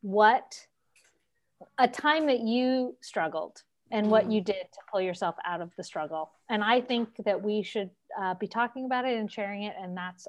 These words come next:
Speaker 1: I would love to hear, um, I'd love to hear about it. So that would be my question of the week. When,
Speaker 2: Ooh,
Speaker 1: when
Speaker 2: that's a good
Speaker 1: have
Speaker 2: one.
Speaker 1: you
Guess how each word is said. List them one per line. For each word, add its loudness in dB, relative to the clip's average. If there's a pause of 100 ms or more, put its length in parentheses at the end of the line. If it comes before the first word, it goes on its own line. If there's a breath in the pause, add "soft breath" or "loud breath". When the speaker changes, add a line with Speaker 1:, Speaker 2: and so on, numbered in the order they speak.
Speaker 1:
I -2
would -2
love -4
to -18
hear, -12 (640 soft breath)
um, -2
I'd 6
love 6
to -8
hear 0
about 2
it. -6 (180)
So 6 (140)
that 8
would 6
be 4
my 8
question 2
of -6
the 2
week. 0
When, 4
Speaker 2:
Ooh, 4 (560 loud breath)
Speaker 1:
when 8
Speaker 2:
that's 0
a 2
good -2
Speaker 1:
have 4
Speaker 2:
one. 0 (100)
Speaker 1:
you -2